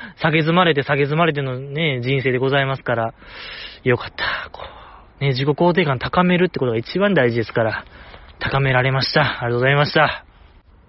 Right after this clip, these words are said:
ですし、えー、あとは、まあ、その、あっこよね、あの、一番初めの第一試合、梅ピオ対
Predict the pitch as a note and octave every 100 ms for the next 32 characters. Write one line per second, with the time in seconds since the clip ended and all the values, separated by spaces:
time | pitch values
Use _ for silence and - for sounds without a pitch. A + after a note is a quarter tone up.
0 | _ - E3+ B3 - D#3 - - A#3+ G3
1 | C3 - - - - - - E3 F3+ E3+
2 | D#3 A3+ A#3 F3+ D#3 C#3+ C#3+ D3 C3+ C3
3 | B2+ _ _ _ _ _ C#3 D3 - A3
4 | F#3+ D#3+ D3+ C#3+ D3+ G3 A3+ G3 F3 D3
5 | C3+ B2+ D#3 D#3+ E3 G#3+ F#3 A#2 - E3
6 | G#3+ G#3+ A3 G3 A3+ F#3+